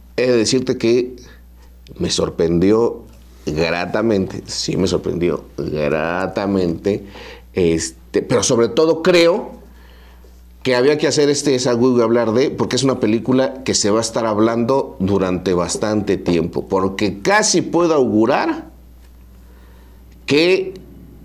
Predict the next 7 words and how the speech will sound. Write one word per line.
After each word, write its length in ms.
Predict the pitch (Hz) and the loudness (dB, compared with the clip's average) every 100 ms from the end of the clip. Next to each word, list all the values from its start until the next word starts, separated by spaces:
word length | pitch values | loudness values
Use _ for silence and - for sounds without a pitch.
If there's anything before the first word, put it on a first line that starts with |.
| - | -8
la 160 | 113 101 | -6 -2
película 640 | 117 127 147 143 143 - - - - - - - | 0 2 2 2 0 -4 -14 -20 -20 -20 -14 -6
se 280 | - 117 107 | -2 0 0
va 320 | 117 127 127 104 | 0 0 -2 -6
a 140 | 104 | -2
terminar, 560 | 104 95 98 107 117 113 - - | 0 2 2 2 0 -2 -4 -2
eh, 840 | 92 92 87 82 80 73 64 - | 0 2 2 2 2 2 2 -2